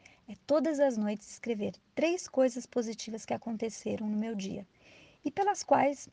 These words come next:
eu sou grata. Já comece hoje, faça isso antes de dormir. Pense no dia de hoje. Você recebeu um abraço de alguém querido? Teve uma boa noite de sono?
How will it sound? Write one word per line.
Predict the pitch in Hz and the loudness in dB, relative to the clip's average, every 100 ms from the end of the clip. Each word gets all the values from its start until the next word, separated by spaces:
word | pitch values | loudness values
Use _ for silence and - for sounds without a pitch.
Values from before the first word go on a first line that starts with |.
| _ | _
eu | 247 | -6
sou | - 233 | -2 0
grata. | 185 185 - 196 - _ _ _ _ _ _ _ | 0 -2 -6 -14 -16 _ _ _ _ _ _ _
Já | - 269 | -2 -2
comece | - 285 233 240 254 - 269 | 2 4 4 4 2 0 0
hoje, | 220 202 190 190 185 | 2 2 0 -4 -6
faça | - 277 - 277 | -4 -6 -4 -4
isso | 262 - 240 | -2 -4 0
antes | 262 311 302 | 2 0 -2
de | 262 | -4
dormir. | 240 247 208 185 - _ _ _ _ _ | -2 0 0 0 -4 _ _ _ _ _
Pense | 285 311 320 - | 4 4 0 0
no | 262 233 | 2 2
dia | 233 | 0
de | 214 226 | -2 -2
hoje. | 185 185 185 196 - _ _ _ | -2 -2 -6 -10 -14 _ _ _
Você | 294 - 427 | -6 -2 -2
recebeu | 349 262 208 185 | 2 2 4 2
um | 185 | 2
abraço | 185 196 202 - | 2 2 0 -4
de | 208 | -6
alguém | 196 190 180 | -4 -2 -2
querido? | 202 208 196 190 190 _ _ _ - | -2 -4 -4 -6 -12 _ _ _ -2
Teve | 320 262 | 0 2
uma | 214 | 0
boa | 185 208 | 2 0
noite | 196 196 196 190 | 2 -2 -4 -8
de | 190 | -8
sono? | - 202 202 185 | -6 -2 0 0